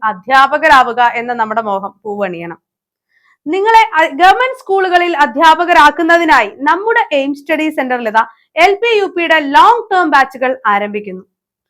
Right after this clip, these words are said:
കോഴ്സിനെ കുറിച്ച് കൂടുതൽ അറിയാൻ നയൻ ഡബിൾ ഫോർ സിക്സ് ഫൈവ് ത്രീ സെവൻ സീറോ എയ്റ്റ് സീറോ നമ്പറിൽ കോൺടാക്ട് ചെയ്യാം. റെക്കോർഡഡ് വീഡിയോ ക്ലാസ്സും ലൈവും പി ഡി എഫ് മെറ്റീരിയൽസും നിരവധി മോക്ക് ടെസ്റ്റുകളും മോഡൽ പരീക്ഷകളും പ്രീവിയസ് ഇയർ ക്വസ്റ്റ്യൻ പേപ്പർ ഡിസ്കഷൻസും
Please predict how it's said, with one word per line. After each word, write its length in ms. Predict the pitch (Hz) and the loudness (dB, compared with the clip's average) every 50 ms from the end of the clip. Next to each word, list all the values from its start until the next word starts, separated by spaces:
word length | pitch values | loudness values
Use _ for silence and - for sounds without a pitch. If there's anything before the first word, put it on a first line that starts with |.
| _ _ _ _ | _ _ _ _
കോഴ്സിനെ 420 | - 339 370 415 403 415 466 466 | -2 0 0 0 0 -2 -4 -4
കുറിച്ച് 240 | 453 440 403 - 453 | -2 -4 -4 -2 -4
കൂടുതൽ 380 | 453 - 370 370 381 403 415 415 | -2 0 0 2 2 4 4 6
അറിയാൻ 380 | 392 381 359 339 339 339 320 | 4 4 4 4 2 2 2
നയൻ 240 | 302 294 311 370 392 | 2 4 4 4 2
ഡബിൾ 220 | 415 403 381 381 | 0 -2 -4 -4
ഫോർ 200 | 349 - 381 381 | -2 -2 -2 -2
സിക്സ് 280 | 370 370 311 214 - - | -2 -4 -10 -14 -8 -2
ഫൈവ് 220 | - 311 311 311 311 | 2 2 2 2 0
ത്രീ 160 | 311 320 320 | -4 -8 -8
സെവൻ 320 | 302 - 262 220 220 233 233 | -6 -6 -6 -4 -4 -6 -8
സീറോ 180 | 240 277 277 | -8 -6 -6
എയ്റ്റ് 240 | 262 240 262 294 - | -4 -4 -4 -6 -6
സീറോ 200 | _ 403 359 330 | _ -2 -2 -2
നമ്പറിൽ 280 | 311 302 277 269 269 269 | -2 -2 -4 -4 -6 -6
കോൺടാക്ട് 460 | 269 262 254 240 226 233 233 233 _ | -4 -2 -2 0 0 -2 -2 -2 _
ചെയ്യാം. 200 | 254 233 233 233 - _ _ _ - 320 | -4 -4 -4 -4 -8 _ _ _ -2 -2
റെക്കോർഡഡ് 380 | 370 381 427 453 466 466 466 427 | 0 2 4 4 4 4 2 2
വീഡിയോ 240 | 403 392 392 392 | 0 0 0 -2
ക്ലാസ്സും 420 | 381 370 349 349 339 320 320 254 240 | 0 2 2 2 2 0 -4 -2 2
ലൈവും 420 | 254 262 262 277 302 302 311 277 | 4 4 4 4 2 0 -4 -6
പി 200 | - - 330 381 | -6 -4 -4 -2
ഡി 60 | 403 | -2
എഫ് 220 | 440 440 415 - 330 | -2 -4 -4 -4 -6
മെറ്റീരിയൽസും 540 | 311 285 294 294 277 285 277 269 285 269 277 | -8 -6 -6 -6 -4 -4 -4 -4 -6 -6 -4
നിരവധി 380 | 330 392 440 466 466 480 415 | -4 0 0 0 0 0 -2
മോക്ക് 260 | 370 302 277 262 262 - | 0 0 0 0 0 -4
ടെസ്റ്റുകളും 440 | 277 269 - - 262 262 262 240 233 | -8 -8 -8 -8 -6 -4 -4 -4 -4
മോഡൽ 260 | 214 208 220 240 262 240 | -4 -2 -2 -2 -4 -4
പരീക്ഷകളും 460 | 269 254 269 285 277 - 330 302 285 - | -4 -4 -4 -6 -6 -6 -4 -4 -4 -4
പ്രീവിയസ് 440 | - 339 381 415 427 440 415 339 | -4 -4 -2 0 0 -2 -2 -2
ഇയർ 100 | 349 294 | -4 -6
ക്വസ്റ്റ്യൻ 260 | 277 277 254 - 277 269 | -6 -8 -10 -10 -6 -6
പേപ്പർ 180 | 277 269 285 | -4 -4 -4
ഡിസ്കഷൻസും 560 | 262 254 - - 262 254 - 269 247 226 262 | -8 -10 -8 -8 -8 -6 -6 -8 -8 -8 -10